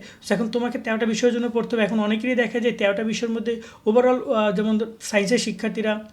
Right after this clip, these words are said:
বিশেষ করে তোমার গ্রুপ সাবজেক্ট যে ছয়টা এবং চতুর্থ বিষয় দুইটা, এগুলোর উপর already তোমরা প্রিপারেশন নিচ্ছ, প্রাইভেট পড়তেছো,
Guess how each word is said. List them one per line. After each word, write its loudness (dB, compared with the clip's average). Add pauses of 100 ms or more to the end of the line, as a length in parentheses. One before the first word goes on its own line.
(160)
বিশেষ 2
করে 0
তোমার -2
গ্রুপ -4
সাবজেক্ট -2
যে 0
ছয়টা 0 (260)
এবং -2
চতুর্থ -2
বিষয় -2
দুইটা, 0 (240)
এগুলোর 2
উপর 4
already 0
তোমরা 0
প্রিপারেশন -2
নিচ্ছ, -4
প্রাইভেট 0
পড়তেছো, -4